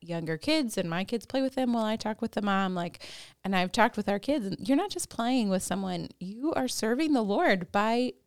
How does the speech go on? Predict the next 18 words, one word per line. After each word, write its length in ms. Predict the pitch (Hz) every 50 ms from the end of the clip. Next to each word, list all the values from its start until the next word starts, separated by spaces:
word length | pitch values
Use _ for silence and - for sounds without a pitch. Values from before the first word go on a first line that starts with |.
| _ _ _ _
playing 480 | - - 151 165 190 254 277 285 262 220
with 180 | 202 202 -
them 240 | - 165 156 147 -
and 200 | - - 202 196
by 140 | 190 196 202 208
helping, 300 | 208 226 220 - - 233
that's 220 | 226 233 247 -
helping 300 | - - 277 269 277 254
me 120 | 254 254 262
out 160 | 269 269 -
so 80 | - -
that 100 | 240 226
I 140 | 226 233 247
can 160 | - 247 233
talk 240 | - 233 233 - -
with 120 | 220 -
her, 200 | - 214 196 202
and, 240 | 196 185 180 170